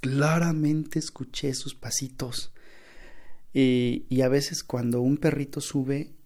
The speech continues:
generalmente empieza a raspar la pared, perdón, la, la puerta. Y yo dije, "Pues ahorita va a raspar la puerta". Incluso le chiflé, pero ya no se escuchó absolutamente nada.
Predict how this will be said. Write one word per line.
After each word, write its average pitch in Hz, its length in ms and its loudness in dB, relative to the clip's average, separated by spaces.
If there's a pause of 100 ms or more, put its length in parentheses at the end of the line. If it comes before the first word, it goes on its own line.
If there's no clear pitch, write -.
(440)
generalmente 127 800 4
empieza 123 760 -2
a 104 60 -6
raspar 120 460 -6
la 123 240 -4
pared, 127 280 0 (220)
perdón, 113 300 -2
la, 107 260 -4
la 107 120 -6
puerta. 123 380 -4 (960)
Y 113 960 0
yo 123 180 0
dije, 123 240 -2
"Pues 123 220 -6
ahorita 117 320 -4
va 127 80 -2
a 123 40 0
raspar 120 380 -4
la 113 160 -8
puerta". - 460 -6 (180)
Incluso 120 420 -2
le 131 120 -4
chiflé, 143 480 -6 (960)
pero 123 240 2
ya 117 240 -2
no 117 180 -2
se 135 140 -4
escuchó - 360 -8
absolutamente 117 1000 -6
nada. - 600 -4